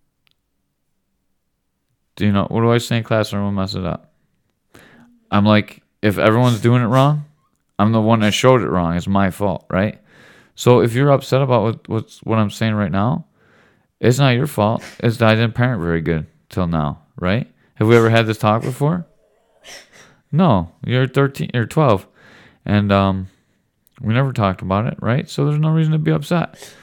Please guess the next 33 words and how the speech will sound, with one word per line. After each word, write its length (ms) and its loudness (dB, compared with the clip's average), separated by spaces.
We're 120 2
just 180 0
trying 220 2
to, 280 0
to 380 0
get, 280 -10
nip 220 0
these 200 -2
things 220 0
in 40 0
the 60 0
bud 240 4
bef-, 360 -4
before 320 -2
they 120 -2
become 340 -6
too 220 -8
big 180 2
of 80 -2
a 80 -4
problem, 480 -2
right? 200 2
I 80 2
don't 140 4
want 200 0
you 120 -4
to 60 -10
become 260 0
frustrated 520 -2
in 180 -2
life 280 0
or 80 -6
school 540 -4